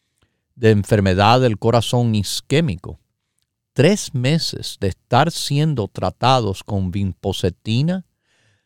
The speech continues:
disminuyó la agregación de glóbulos rojos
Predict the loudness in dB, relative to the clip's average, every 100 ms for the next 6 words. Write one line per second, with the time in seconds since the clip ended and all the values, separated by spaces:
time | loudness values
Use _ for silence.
0 | _ _ -16 0 2 2 0 2 2 4
1 | 2 4 4 4 0 _ _ _ _ _
2 | _ _ _ _ _ _ -4 4 4 4
3 | 2 2 2 0 4 6 6 4 -2 -8
4 | _ -2 -2 2 6 6 6 4 2 2
5 | 4 6 6 6 0